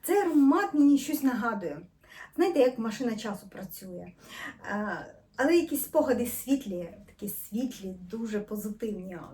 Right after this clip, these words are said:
Тому без нього я також не уявляю свою парфумерну шафу. Е, ще один аромат, е, люксовий, аромат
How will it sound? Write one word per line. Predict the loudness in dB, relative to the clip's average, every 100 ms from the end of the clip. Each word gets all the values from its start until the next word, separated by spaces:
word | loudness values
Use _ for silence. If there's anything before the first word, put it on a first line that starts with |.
| -6
Тому | -2 0 0 -2 -6
без | -2 -2 0
нього | 0 0 0
я | -2
також | -4 -8 -8 -8
не | -6 -4 0
уявляю | 0 -2 -4 -6 -10
свою | -14 -16
парфумерну | -16 -12 -12 -12 -14
шафу. | -14 -16 -18 -20 -20 _ _ _
Е, | -12 -12
ще | 4 8 8
один | 8 2
аромат, | 2 2 2 0 -2 0
е, | 6 6 8 8 6
люксовий, | 4 2 -2 0 4 4
аромат | 4 2 2 2